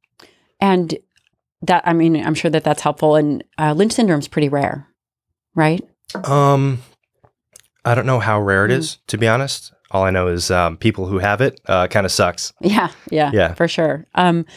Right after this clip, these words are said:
Speaker 1: <clears throat> so in terms of your personal research, can you, uh, talk a little bit about what your research has been in, where it is now,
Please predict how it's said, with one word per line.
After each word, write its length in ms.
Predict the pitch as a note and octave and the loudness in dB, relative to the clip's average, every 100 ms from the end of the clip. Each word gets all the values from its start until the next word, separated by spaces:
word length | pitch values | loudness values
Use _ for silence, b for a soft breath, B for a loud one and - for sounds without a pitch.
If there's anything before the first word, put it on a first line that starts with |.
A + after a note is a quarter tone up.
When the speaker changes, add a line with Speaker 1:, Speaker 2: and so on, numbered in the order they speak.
| G3+ | -4
Speaker 1:
<clears throat> 240 | C3+ G#2 - | -4 -10 -2
so 160 | A3+ | 0
in 120 | F#3+ G#3 | 0 0
terms 260 | B3 D#4 | 0 2
of 100 | G3 | 0
your 220 | D3+ E3 E3+ | 0 0 0
personal 380 | E3 - D3 | -4 -6 -6
research, 420 | D3+ D3+ D3 C#3+ - | -6 -4 -4 -6 -2
can 140 | F3 | 0
you, 300 | F3 F#3+ G3 | 2 2 2
uh, 160 | - E3 | 0 0
talk 220 | E3 D#3+ | -2 0
a 40 | |
little 160 | D#3 D#3 | 0 0
bit 120 | D#3 | 0
about 420 | D#3 D3+ C#3+ - | 0 -2 -2 -4
what 200 | C#3+ D#3 - | -2 0 2
your 280 | D#3+ D3+ | 2 2
research 480 | C#3+ D#3 D3 D3+ C#3+ | 2 0 0 -2 -2
has 300 | - E3 E3 | -4 -2 -2
been 160 | - E3 | 0 2
in, 380 | D#3 D#3 D3 D3+ | 2 0 -2 0
where 240 | D3+ D#3 | 2 4
it 100 | D#3 | 2
is 160 | C#3+ D#3+ | 0 0
now, 480 | D3+ C#3+ C#3+ C#3+ | -2 -2 -4 -6